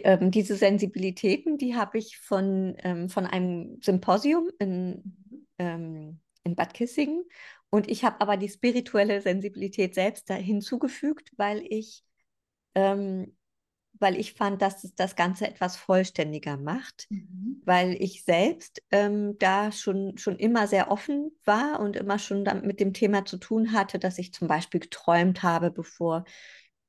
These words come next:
Speaker 1: Angehörige verstorben sind. Das hatte ich schon als Kind, habe das aber lange nicht verstanden
Speaker 2: Mhm.
Speaker 1: und, ähm,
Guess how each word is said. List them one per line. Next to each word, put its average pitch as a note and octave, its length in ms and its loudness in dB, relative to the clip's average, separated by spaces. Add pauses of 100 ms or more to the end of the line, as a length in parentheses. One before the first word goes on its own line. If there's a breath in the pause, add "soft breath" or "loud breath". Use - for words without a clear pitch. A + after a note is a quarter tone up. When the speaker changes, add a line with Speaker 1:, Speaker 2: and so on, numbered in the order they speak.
Speaker 1:
Angehörige G#3 680 6
verstorben F3+ 680 0
sind. F3 380 -4
Das - 280 -14
hatte F3+ 200 -6
ich F#3 100 -10
schon F3 120 -4
als E3+ 180 -8
Kind, C#4+ 420 2 (720 soft breath)
habe F#3+ 140 0
das G3 140 0
aber F#3 220 -2
lange G3+ 240 2
nicht G#3 220 0
verstanden D4 800 -2 (140)
Speaker 2:
Mhm. - 380 -20
Speaker 1:
und, F#3+ 580 2
ähm, F#3 540 0